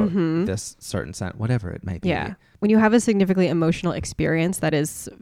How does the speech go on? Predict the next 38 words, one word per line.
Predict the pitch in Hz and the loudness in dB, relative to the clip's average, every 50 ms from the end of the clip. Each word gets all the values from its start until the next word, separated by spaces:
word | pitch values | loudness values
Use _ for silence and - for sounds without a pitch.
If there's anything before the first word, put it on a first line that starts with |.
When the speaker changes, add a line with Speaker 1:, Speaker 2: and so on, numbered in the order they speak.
| - | -10
Speaker 1:
for | - - 175 165 | -2 0 0 2
whatever | 160 160 147 160 156 160 | 2 2 0 0 0 0
reason, | 147 160 165 160 165 | 0 0 -2 -2 -2
circumstantially, | 170 - 165 - 165 175 - - 135 139 156 - 165 160 160 156 | -2 -2 -2 -2 -2 -4 -4 -4 -2 -2 -2 -2 -2 -2 -2 -2
there's | 165 202 202 151 160 | -2 -4 -4 -2 -4
a | 156 | -6
scent | - - 143 156 160 - - | -6 -4 -6 -6 -6 -6 -6
present, | - - 135 160 190 214 269 285 - - - - - - - _ - | -6 -6 -4 0 0 0 0 0 -4 -10 -18 -20 -20 -20 -20 _ -14
when | 185 170 175 185 180 185 | -6 0 2 2 2 2
you | 185 180 185 | 2 0 0
smell | - - 185 165 165 | 0 0 0 2 2
that | 170 160 - | 0 -2 -2
scent | - 156 156 170 | -4 -6 -2 -2
again, | 185 196 208 214 214 214 214 - _ _ _ - | 0 0 0 0 0 -2 -4 -6 _ _ _ 4
those | - 196 190 196 196 190 | 6 6 6 6 4 2
feelings | - - 180 175 170 170 175 185 180 | 0 0 2 2 2 2 2 2 2
that | 202 170 | 2 2
you | 156 170 165 | 2 2 0
experienced | 170 - - - 160 156 151 170 170 175 | -2 -2 -4 -4 -4 -2 -2 -4 -4 -4
at | 151 | -4
the | - | -6
time, | 165 - 160 156 160 139 - - _ _ - | -6 -6 -4 -4 -4 -6 -8 -12 _ _ -6
at | 185 - | -2 0
the | 180 | 0
original | 175 160 175 180 175 165 165 165 | 0 0 -2 -6 -6 -6 -8 -8
time, | - - 151 151 165 165 | -8 -6 -6 -6 -4 -6
will | 160 156 | -6 -8
just | 165 151 - | -8 -8 -8
come | 170 156 | -10 -10
flooding | 156 - - - - 165 165 156 156 156 156 151 | -10 -14 -12 -8 -6 -4 -4 -2 -2 -2 -4 -4
back | 143 143 - - 175 - - | -4 -4 -4 -4 -4 -6 -6
because | - 165 - 175 | -8 -6 -4 -4
it's | 165 160 - - | -4 -4 -6 -8
stored | - - - 170 165 170 160 | -10 -4 -4 -2 -2 -2 -2
away | 156 - - - - 90 180 180 190 - _ - - - _ _ _ _ _ _ _ | -4 -4 -6 -8 -8 -8 -8 -8 -8 -10 _ -20 -20 -20 _ _ _ _ _ _ _
in | - 185 170 170 | -8 -6 -4 -4
your | 160 160 156 | -4 -4 -4
brain. | - 147 156 185 190 - - - 180 | -4 0 0 0 0 -2 -6 -10 -14